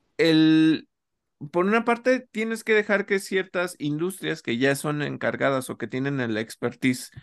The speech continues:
de hacer juegos, pues lo hagan, ¿no? O sea, ¿qué es lo que está sucediendo con Marvel Spider-Man? Es un juego que la gente disfruta muchísimo, que está contenido en cierta manera dentro del universo de Spider-Man y no se está metiendo con los Vengadores ni nada.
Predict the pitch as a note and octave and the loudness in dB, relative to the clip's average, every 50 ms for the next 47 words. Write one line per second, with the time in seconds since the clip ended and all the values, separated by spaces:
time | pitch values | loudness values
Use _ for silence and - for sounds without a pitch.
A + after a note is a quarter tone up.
0 | - _ _ _ _ _ - D3+ A#2 A2 G2 - C3 B2 B2 - - C#3+ C#3 G2+ | -20 _ _ _ _ _ -4 -2 -2 -2 0 0 0 -2 -2 0 0 0 0 0
1 | G2 F#2+ - - - _ _ _ _ _ _ _ _ _ - D#3+ D3 C#3+ D#3 D#3+ | -4 -8 -10 -14 -20 _ _ _ _ _ _ _ _ _ -6 -6 0 2 4 4
2 | E3 C#3+ B2 B2 B2+ C3 C3 C#3 G3 D#4 F4+ D#4 C3 B2 B2+ B2 B2 B2 - _ | 4 2 0 -4 -4 -6 -6 -6 -6 -6 -8 -10 -6 -2 -2 -2 -2 -4 -6 _
3 | _ - D3+ D#3+ D#3+ E3+ D#3+ D3+ - - C#3 C#3 C#3 - - C#3 B2 A#2+ B2 B2+ | _ -2 -2 0 0 0 -2 -2 -2 -4 -4 -4 -4 -4 -2 -2 -2 -2 -2 -4
4 | B2+ A#2+ - A#2+ A2+ A2+ A2+ A#2 A#2 A2+ A#2 A#2 A#2 - - - C3+ B2 A#2 G#2 | -6 -6 -6 -6 -4 -2 -2 -2 -2 -2 -4 -6 -6 -6 -4 -2 -2 -2 -2 -6
5 | G2+ G2+ G#2 - _ - B2+ C3 C3 C3+ C#3 C#3 C#3 C#3+ C#3+ B2 A2+ G#2+ - A#2+ | -8 -10 -12 -14 _ -10 -10 -6 -2 0 4 4 4 4 4 0 -2 0 -2 -4
6 | A#2 A#2 B2+ B2 A2+ G2+ - A2+ A#2 A2+ A#2+ A2 G#2 G2 - - C#3+ D#3 F3+ F3+ | -4 -2 -2 -2 -4 -4 -6 -6 -4 -4 -4 -4 -6 -8 -8 -8 -4 -4 -2 -2
7 | G3+ D#4+ G#4+ _ _ _ _ _ _ _ _ _ _ _ _ _ - D#3 D3 D3 | -2 -4 -6 _ _ _ _ _ _ _ _ _ _ _ _ _ 0 0 0 2
8 | - F3 F3 G#3 A#3 A3+ A3+ - F#3 D#3+ D3 C#3+ D#3 F3+ G3 A3 A#3 A3+ G#3 G#3 | 2 2 4 4 2 2 2 0 0 0 2 2 0 0 0 2 0 0 0 0
9 | A#3 A3 A3 C#4 A3+ G#3+ G3+ G3 G3 G#3 G#3+ G#3 G#3+ F3 D3 C#3+ C#3+ C#3 C3+ C3+ | -2 -2 0 0 -2 -2 -2 -2 0 0 0 -2 -2 -6 -6 -4 -2 -2 -2 -2
10 | C#3 C#3 C#3 C#3+ D3 D#3 E3 - G#3 F#3 C3 - - D#3 D#3+ F3+ F#3 F#3 E3+ E3 | -2 -4 -4 -6 -6 -6 -6 -6 -6 -8 -6 -2 -2 -2 -2 -2 -2 -4 -4 -4
11 | D3 B2+ B2 C3 C#3 C#3+ D3 E3+ D#3+ - F3 F3 F#3+ E3+ F3 E3+ E3 E3 D#3+ - | -4 -4 -4 -4 -6 -6 -8 -10 -6 -4 -4 -4 -4 -4 -4 -4 -4 -4 -4 -4
12 | C#3 A#2+ A2+ A2+ G#2+ - A#2 A2+ A#2 A#2+ A#2+ B2+ D3 E3 - C3+ B2 B2+ A#2+ A#2 | -4 -6 -6 -6 -6 -6 -4 0 0 0 0 0 -2 -2 -4 -6 -6 -8 -10 -8
13 | A2+ G#2+ G#2+ G#2+ - - - A2+ B2 C#3 F#3+ G4 - | -8 -8 -8 -10 -12 -10 -4 -2 0 0 0 0 -4